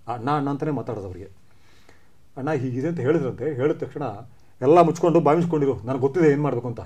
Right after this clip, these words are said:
ಇದೆಲ್ಲ ಮಾತಾಡಬೇಡ" ಅಂತೇಳಿ ಫೋನ್ ಇಟ್ಬಿಟ್ರು. ನನಗೆ ಗೊತ್ತಾಯ್ತು, ಟೋಟಲ್ ಫೇಲ್ಯೂರ್ ಆಗೋಯ್ತು. ನಾನು ಮಾತನಾಡ್ತೀನಿ, ಜೈಟ್ಲಿ ಅವ್ರಿಗೆ ಮಾತನಾಡ್ತೀನಿ. "ಇಲ್ಲ, I think, uh,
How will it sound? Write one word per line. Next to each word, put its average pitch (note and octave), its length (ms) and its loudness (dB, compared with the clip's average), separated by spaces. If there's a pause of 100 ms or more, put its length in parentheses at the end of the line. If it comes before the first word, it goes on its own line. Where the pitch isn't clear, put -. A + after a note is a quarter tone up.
ಇದೆಲ್ಲ C3 240 2
ಮಾತಾಡಬೇಡ" D3 400 0 (960)
ಅಂತೇಳಿ E3 360 -6
ಫೋನ್ C#3 240 -4
ಇಟ್ಬಿಟ್ರು. G#2 680 -12 (1300)
ನನಗೆ B2 140 -10
ಗೊತ್ತಾಯ್ತು, B2+ 680 -8 (580)
ಟೋಟಲ್ C3+ 380 -6 (140)
ಫೇಲ್ಯೂರ್ A2+ 300 -6
ಆಗೋಯ್ತು. F2+ 480 -16 (880)
ನಾನು F3 200 -8
ಮಾತನಾಡ್ತೀನಿ, G2 680 -12 (880)
ಜೈಟ್ಲಿ A2+ 340 -8
ಅವ್ರಿಗೆ A#2+ 200 -16
ಮಾತನಾಡ್ತೀನಿ. E3 720 -16 (380)
"ಇಲ್ಲ, C3+ 340 -8
I A#2+ 60 -8
think, B2 280 -14
uh, G#2+ 240 -14